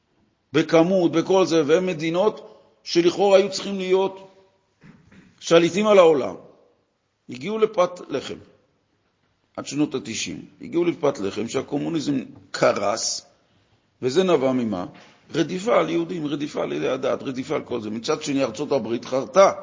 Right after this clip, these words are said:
חו-, על, על ה-, על הדגל שלה חירות בענייני דת, חופש דת, והוסיפה על הדולר שלה, "In God we trust", "באלוקים אנחנו בוטחים".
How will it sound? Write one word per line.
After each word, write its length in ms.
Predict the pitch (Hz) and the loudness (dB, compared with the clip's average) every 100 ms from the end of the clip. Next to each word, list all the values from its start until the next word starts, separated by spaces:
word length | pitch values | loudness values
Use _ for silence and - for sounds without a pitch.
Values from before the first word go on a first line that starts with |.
| - - - _ | -16 -20 -20 _
חו-, 340 | - - 175 165 | -10 -2 0 0
על, 280 | - 127 127 | -2 -4 -2
על 160 | 123 | -2
ה-, 280 | 120 110 113 - - - | 0 0 -2 -6 -10 -10
על 180 | - 113 | -4 -2
הדגל 600 | 110 - 104 98 196 175 | -2 -6 -6 4 4 4
שלה 280 | 165 135 104 | -4 -4 -4
חירות 480 | - - 131 180 - - _ _ _ _ - | -6 -6 -4 -4 -6 -20 _ _ _ _ -10
בענייני 480 | 113 127 120 135 135 | -4 -2 0 0 -2
דת, 280 | 104 98 | -4 -6
חופש 440 | - 151 156 139 107 | -2 2 2 0 -4
דת, 360 | 104 71 - - _ _ _ _ _ _ _ _ _ _ _ _ _ _ _ - | -4 -4 -8 -20 _ _ _ _ _ _ _ _ _ _ _ _ _ _ _ -10
והוסיפה 880 | 113 185 226 202 - 190 220 165 120 - - _ _ _ | 6 8 8 6 2 -6 -8 -8 -10 -10 -18 _ _ _
על 180 | 110 120 | -6 -6
הדולר 480 | 110 92 180 202 170 | -6 -2 2 2 0
שלה, 320 | - 107 95 - _ _ _ _ _ _ - | -6 -8 -10 -12 _ _ _ _ _ _ -8
"In 200 | 123 107 | -6 2
God 160 | 135 147 | 4 4
we 300 | 120 110 - | 0 -10 -8
trust", 300 | 107 104 - _ _ _ | -8 -8 -12 _ _ _
"באלוקים 520 | 101 113 107 107 139 120 | -8 -6 -6 -6 -6 -6
אנחנו 300 | 113 - 113 | -6 -10 -12
בוטחים". 360 | 82 - 120 | -12 -10 -10